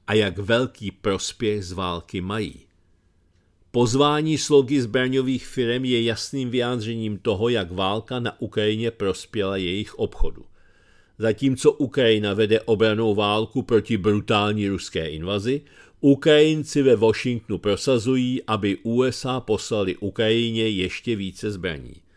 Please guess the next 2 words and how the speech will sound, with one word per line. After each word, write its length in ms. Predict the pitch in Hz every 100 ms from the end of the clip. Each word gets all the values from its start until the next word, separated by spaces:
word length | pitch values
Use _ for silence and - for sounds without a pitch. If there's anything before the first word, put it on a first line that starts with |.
| _ - _ _ _ _ _ _ _ _ _
Administrativa 960 | 101 107 131 156 151 160 147 156 143 147
prezidenta 720 | 147 135 127 139 135 139 131